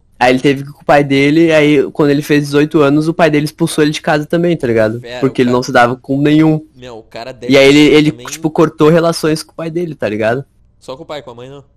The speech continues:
Speaker 1: Não, tipo, cortou com os dois.
Speaker 2: Fera. Tá.
Speaker 1: E aí o
Speaker 2: Até o momento
Speaker 1: de-,
Speaker 2: eu tô ok com isso.
Speaker 1: e aí ele, tipo, f-, fez a vida dele.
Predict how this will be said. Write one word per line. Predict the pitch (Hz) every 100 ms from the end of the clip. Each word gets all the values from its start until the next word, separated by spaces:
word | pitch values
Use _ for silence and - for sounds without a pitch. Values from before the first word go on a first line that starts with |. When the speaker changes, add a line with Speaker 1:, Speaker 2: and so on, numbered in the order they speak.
| _ _ _ _ _ _ _ _ _
Speaker 1:
Não, | 151 147 139
tipo, | 120 -
cortou | 139 120 139
com |
os | 156
dois. | 156 120 120 _ _ _ _
Speaker 2:
Fera. | 110 98 _ _ -
Tá. | 165 113
Speaker 1:
E | 127
aí | 131 135 131 131 139
o | 147 147 147 147 147 143 139 107 -
Speaker 2:
Até | 131 135
o |
momento | 151 139 131
Speaker 1:
de-, | 143
Speaker 2:
eu |
tô | 147 147 143 139
ok | 131 131 113
com | 107
isso. | 151
Speaker 1:
e |
aí | 135
ele, | 139 143
tipo, | - - 156
f-, | 110 - - - -
fez | - 101
a | 110
vida | 113 135
dele. | 131 139 165